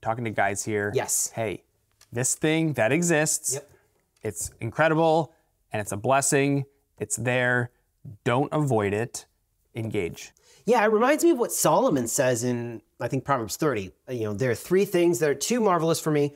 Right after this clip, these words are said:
Speaker 2: four I do not understand." And he
Speaker 1: Mm-hmm.
Speaker 2: talks about how the way of a man with a woman is one of those things he doesn't understand. And it really does demonstrate this beautiful God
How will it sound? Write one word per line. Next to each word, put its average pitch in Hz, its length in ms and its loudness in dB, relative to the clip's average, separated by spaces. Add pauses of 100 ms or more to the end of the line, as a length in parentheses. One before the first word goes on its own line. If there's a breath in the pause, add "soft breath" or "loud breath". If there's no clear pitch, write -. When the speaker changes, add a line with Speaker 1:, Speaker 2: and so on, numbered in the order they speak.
Speaker 2:
four 175 400 2
I 147 80 4
do 127 220 2
not 127 200 0
understand." 110 600 -6
And 123 180 0
he 156 80 2
Speaker 1:
Mm-hmm. 117 180 -4
Speaker 2:
talks 208 300 -4
about 180 140 0
how 143 240 2 (240 loud breath)
the 135 120 0
way 151 380 4
of 233 100 2
a 190 60 0
man 156 320 4
with 139 140 2
a 127 40 -2
woman 127 300 2
is 110 120 -8 (100)
one 226 160 0
of 214 80 0
those 190 120 0
things 185 200 0
he 180 80 -2
doesn't 175 180 0
understand. 165 600 -2 (440 soft breath)
And 196 120 2
it 208 140 -2
really 247 420 -2 (360)
does 170 320 2
demonstrate 147 640 0
this 135 300 0
beautiful 175 920 0
God 147 680 2